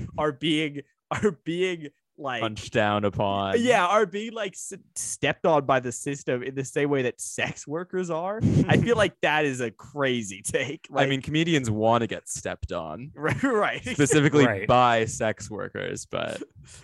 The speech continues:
Speaker 1: Right, but
Speaker 3: Exactly. That's kinda my point, Sandy, is that it seems like a lot of these P R stunts they're pulling and, uh, statements they're putting out kind of fly in the face of what they're actually
Speaker 1: Yeah,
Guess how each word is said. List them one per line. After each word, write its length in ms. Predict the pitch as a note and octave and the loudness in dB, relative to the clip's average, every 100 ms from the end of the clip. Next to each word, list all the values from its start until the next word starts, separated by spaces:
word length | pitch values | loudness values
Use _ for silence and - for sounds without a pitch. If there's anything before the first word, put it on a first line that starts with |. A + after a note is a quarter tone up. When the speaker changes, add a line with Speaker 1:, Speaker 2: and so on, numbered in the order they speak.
| - | -12
Speaker 1:
Right, 340 | C#3+ C3 F2 - | -6 -4 -4 -2
but 60 | G#3 | 2
Speaker 3:
Exactly. 380 | F#3 G#3+ E3+ D3+ | 4 4 4 2
That's 180 | A3 | 2
kinda 160 | - C4 | 2 4
my 120 | F#3+ | 2
point, 260 | D3 D#3+ C#3 | 2 0 0
Sandy, 280 | A2+ G#2 B2 | -4 -6 -4
is 100 | C3 | -4
that 140 | D3+ D#3 | -4 -6
it 180 | C3+ | -8
seems 220 | - F3+ F3 | -6 -4 -2
like 140 | D3 | -2
a 40 | |
lot 160 | C#3 C3+ | 2 2
of 40 | C#3 | 2
these 160 | A#2+ | -2
P 200 | - D#3+ | -2 2
R 140 | D3+ C3+ | 2 2
stunts 260 | C3+ B2 | -2 -2
they're 120 | A#2+ | -4
pulling 400 | - C3+ C3 B2+ A#2+ - - | -2 2 2 0 -2 -12 -6
and, 240 | B2+ A#2+ G2 _ - | -4 -4 -6 _ -6
uh, 220 | A#2+ G#2 | -4 -4
statements 500 | - B2+ C#3+ C#3 A#2+ | -4 -4 -4 -4 -6
they're 120 | B2 | -6
putting 260 | - C3 C3 | -4 -2 0
out 180 | A#2+ - | -2 -2
kind 180 | D3 | -4
of 80 | C3 | -4
fly 440 | - - B2+ B2+ B2+ | -8 -6 -2 0 0
in 140 | A#2+ | -4
the 60 | G#2+ | -6
face 360 | A2+ A2+ A2+ | -4 -4 -4
of 160 | G2+ G2 | -10 -8
what 400 | G#2+ A2 A2 - _ _ _ _ _ _ | -4 -2 -2 -6 _ _ _ _ _ _
they're 160 | B2+ A2+ | -4 -2
actually 300 | G#2+ A3+ C#4+ | -4 -2 0
Speaker 1:
Yeah, 400 | D4+ A#3+ C#3 | 2 2 0